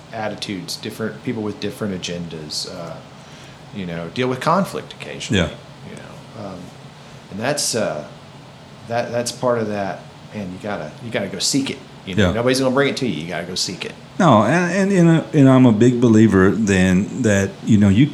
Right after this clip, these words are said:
Speaker 2: you can lead a horse to water, but you can't make him drink. You know, you can give up people all the tools. People are gonna, it's a, it's a,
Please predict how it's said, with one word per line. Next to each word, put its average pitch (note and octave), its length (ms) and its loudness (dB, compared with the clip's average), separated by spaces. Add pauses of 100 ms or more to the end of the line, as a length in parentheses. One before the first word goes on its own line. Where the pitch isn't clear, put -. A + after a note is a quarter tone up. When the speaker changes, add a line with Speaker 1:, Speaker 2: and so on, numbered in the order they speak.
(140)
Speaker 2:
you B2 140 6
can F#2 420 4
lead A#2 200 6
a G2 100 4
horse G#2+ 300 4
to G#2 80 2
water, A2 320 4
but G2 200 -2
you F#2 60 -4
can't G#2+ 240 2
make A2+ 160 2
him F#2+ 120 0
drink. G#2+ 380 2
You A#2+ 100 4
know, G2 60 4
you G#2+ 180 4
can A#2+ 180 2
give G#2+ 140 4
up A2 220 0
people A2 260 2
all G2+ 180 6
the F#2 80 0
tools. G#2+ 460 2 (460)
People C#3 240 4
are B2+ 120 6
gonna, G#2 440 4 (120)
it's A2 220 -2
a, A#2 60 -2 (340)
it's - 160 -4
a, F2+ 140 0